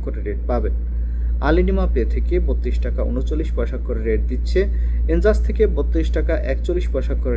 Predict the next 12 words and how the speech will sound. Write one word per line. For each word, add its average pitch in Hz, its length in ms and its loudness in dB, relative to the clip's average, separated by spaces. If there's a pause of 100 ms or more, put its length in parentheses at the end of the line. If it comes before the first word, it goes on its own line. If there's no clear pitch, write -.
রেট 107 220 0
পাবেন। 127 240 2 (680)
ব্র্যাক 202 300 6
অ্যাপ্লিকেশন 175 520 0
থেকে 185 220 -2
কিন্তু 175 260 -2
অনেকটা 135 260 -2 (100)
ভালো 123 200 0
রেট 131 140 0 (100)
দিচ্ছে, - 260 0 (120)
বত্রিশ - 340 2
টাকা 120 120 2